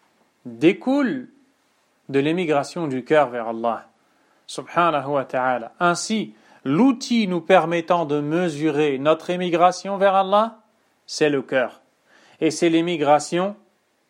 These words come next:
du cœur vers Allah, tabaraka wa ta'ala. Et l'on voit également dans ce hadith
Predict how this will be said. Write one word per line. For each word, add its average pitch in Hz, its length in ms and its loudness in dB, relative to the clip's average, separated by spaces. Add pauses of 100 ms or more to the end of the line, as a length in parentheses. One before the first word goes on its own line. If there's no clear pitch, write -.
(260)
du 139 220 -4
cœur 165 300 4
vers 139 180 0
Allah, 143 440 2 (360)
tabaraka 143 720 4
wa 131 120 0
ta'ala. 131 640 -2 (2250)
Et 156 460 0
l'on 160 220 0
voit 190 200 6
également 156 460 2
dans 147 100 -2
ce - 160 -8
hadith 135 640 -2